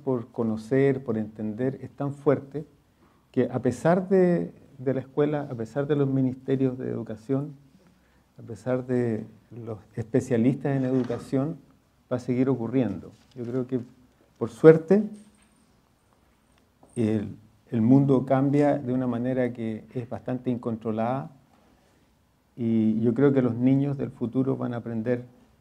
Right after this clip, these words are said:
de otra manera. De hecho, yo creo que la manera en general de aprender está cambiando y va a ser cada vez más irrelevante la forma convencional de aprender o de, de educarnos.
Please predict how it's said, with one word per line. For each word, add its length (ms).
de 160
otra 180
manera. 360
De 140
hecho, 300
yo 180
creo 200
que 100
la 100
manera 380
en 80
general 440
de 60
aprender 460
está 320
cambiando 640
y 60
va 80
a 40
ser 180
cada 180
vez 100
más 160
irrelevante 600
la 100
forma 520
convencional 720
de 60
aprender 460
o 120
de, 200
de 120
educarnos. 840